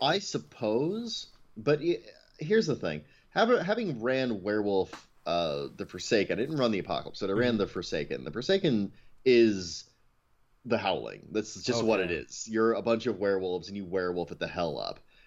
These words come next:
Speaker 1: right? Um, I will say that's a fun game if everyone is a werewolf and if everyone has a thing to do as a werewolf.
Speaker 2: Uh-huh.
Speaker 1: In any other case, if you're mixed and only one person's a werewolf, it's just weird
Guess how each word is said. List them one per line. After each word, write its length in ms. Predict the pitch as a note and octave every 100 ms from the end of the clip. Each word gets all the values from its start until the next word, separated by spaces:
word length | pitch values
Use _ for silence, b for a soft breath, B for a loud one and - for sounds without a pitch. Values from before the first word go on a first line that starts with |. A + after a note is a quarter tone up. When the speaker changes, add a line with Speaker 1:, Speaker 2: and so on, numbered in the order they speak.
| _
Speaker 1:
right? 300 | F#2+ G2 G2 - _ _ _ -
Um, 360 | A2+ G#2+ G2+ -
I 80 | D3
will 180 | F3+ B3+
say 220 | A3 E3+
that's 200 | C3+ D3
a 60 | D3
fun 280 | - B2 A2
game 360 | B2 A2 F#2 - -
if 280 | C#3 F#3+ -
everyone 800 | C#3+ C#3 C3 A2 F#2+ E2 D#2 D#2+ -
is 300 | B2+ D3+ C#3+
a 180 | G#2+ A#2+
werewolf 720 | F3+ C3 G2+ F2 D#2 - - -
and 180 | A2+ A2
if 160 | C3 A#2+
everyone 400 | A#2 A#2 B2+ A2+
has 140 | G#2+
a 40 | G2+
thing 180 | G#2 F2+
to 80 | E2
do 260 | A#2+ G#2
as 100 | E2
a 60 | E2
werewolf. 600 | D2+ A#1 A#1+ - - - _ A2
Speaker 2:
Uh-huh. 240 | G2+ G#2
Speaker 1:
In 180 | A#2 A#2
any 380 | C#3 F#3+ F3+ -
other 280 | D#3+ D#3+
case, 440 | C#3 G#2 E2 - G#2
if 120 | -
you're 140 | A2
mixed 480 | G2 F#2+ A2 A#2+ -
and 140 | G2+ G2
only 260 | A2 A2
one 240 | F2+ F#2+ A2
person's 380 | C3 C3 C3+
a 60 | C#3+
werewolf, 440 | C#3 D3 D#3 D#3 -
it's 240 | G3+ - -
just 480 | - A2 G#2 - F#2
weird 640 | D#2+ F2 E2+ D#2 A1+